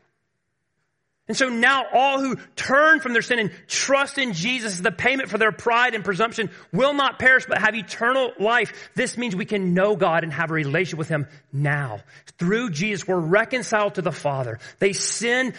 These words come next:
the Holy Spirit to take residence in our soul that we might know God and be known by him. See, the world will forget us and we're unknown. The gospel said God does not, and you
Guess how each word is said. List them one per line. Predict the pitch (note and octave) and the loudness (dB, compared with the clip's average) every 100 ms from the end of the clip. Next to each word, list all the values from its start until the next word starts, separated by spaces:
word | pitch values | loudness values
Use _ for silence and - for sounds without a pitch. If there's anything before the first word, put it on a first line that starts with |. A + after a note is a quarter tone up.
| - | -2
the | |
Holy | G3+ G#3 A#3 | 0 2 0
Spirit | G#3 - F#3+ F#3+ - | 0 2 2 2 -4
to | - | -6
take | F#3 G#3 | -2 0
residence | F3+ F3+ A3 B3+ B3+ - | 2 4 6 4 0 0
in | A#3+ | 2
our | A3+ G#3+ | 2 2
soul | - G#3 F#3+ | 2 2 2
that | A3 | 0
we | A3 | 0
might | A3+ A3+ A3 | 2 0 0
know | G3 G3+ A#3 C4 | 0 4 2 2
God | G#3 F#3+ G3+ | 2 2 2
and | F#3+ E3 | 0 -4
be | F#3 | -2
known | F3 D#3+ F3+ F#3 D#3 | 0 2 2 0 0
by | C#3+ C3+ | 0 -2
him. | B2 A2+ G2+ _ _ _ _ _ _ _ _ _ _ _ | -4 -8 -10 _ _ _ _ _ _ _ _ _ _ _
See, | - | -4
the | B3 | -2
world | A#3+ G#3 G#3 C4 D4+ A#3+ B2 - - _ _ _ _ _ _ _ _ _ _ _ _ _ _ _ _ _ - | -2 0 2 2 2 0 -2 -10 -20 _ _ _ _ _ _ _ _ _ _ _ _ _ _ _ _ _ -4
will | A3+ | -2
forget | G3+ G#3+ D3+ A#3+ | 0 -2 2 2
us | A3+ - - - - - _ _ _ _ _ - | 2 -2 -8 -12 -12 -18 _ _ _ _ _ -6
and | G#3+ | -2
we're | A3 - | 0 2
unknown. | A3 G#3+ G3 G3 F3 A#2 G2+ _ _ _ _ _ _ _ - | 0 2 2 2 0 -4 -12 _ _ _ _ _ _ _ -4
The | A3 | -2
gospel | D#3+ A#3+ C4 - C4 | 0 0 0 -4 -2
said | A#3+ A3 D3 | 2 2 4
God | A3 A#3+ B3+ | 2 4 2
does | F3 G3+ | 0 -2
not, | E3+ A3+ B3+ B3+ | 0 0 0 0
and | G#3+ | -2
you | A3 A#3 | -2 -4